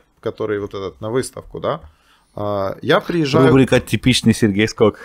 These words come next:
Speaker 1: Да, да,
Speaker 2: <laughs>
Speaker 1: я приезжаю к брокеру, говорю, мужик, слушай, у нас тут через четыре дня выезд, в общем, это, а мы еще даже бур не взвесили, там, дособирали этот бур. Вот, а, говорит, мне надо быстро тут документы сделать, мы едем на выставку. Он говорит, так нельзя.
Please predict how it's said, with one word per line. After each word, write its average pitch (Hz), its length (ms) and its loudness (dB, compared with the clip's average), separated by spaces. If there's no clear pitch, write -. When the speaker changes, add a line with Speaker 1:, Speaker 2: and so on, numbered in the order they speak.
Speaker 1:
Да, 160 600 6
да, - 220 4
Speaker 2:
<laughs> 123 60 4
Speaker 1:
я 135 140 4
приезжаю 156 600 -2
к 123 120 -20
брокеру, 143 540 -4
говорю, 131 280 0
мужик, 156 320 -2
слушай, 127 320 -8
у 113 60 -8
нас 165 180 -2
тут - 140 -18
через 143 220 -12
четыре - 320 -8
дня 156 200 -4
выезд, 160 460 -2
в 117 40 -8
общем, 113 340 -10
это, 113 200 -2
а 127 60 2
мы 165 100 -2
еще 170 160 -4
даже 151 220 -2
бур 139 220 -6
не 113 100 -8
взвесили, 123 500 -6
там, 107 220 -14
дособирали 113 640 -6
этот 95 220 -16
бур. 147 300 -8
Вот, 120 480 -4
а, - 480 -8
говорит, 120 320 -4
мне 156 220 -2
надо 151 180 0
быстро 127 420 -4
тут - 220 -12
документы 160 520 -6
сделать, 120 460 -2
мы 120 80 -12
едем 120 320 -10
на 120 100 -12
выставку. 135 540 -8
Он 107 120 -12
говорит, 110 280 -10
так - 200 -6
нельзя. 147 500 -6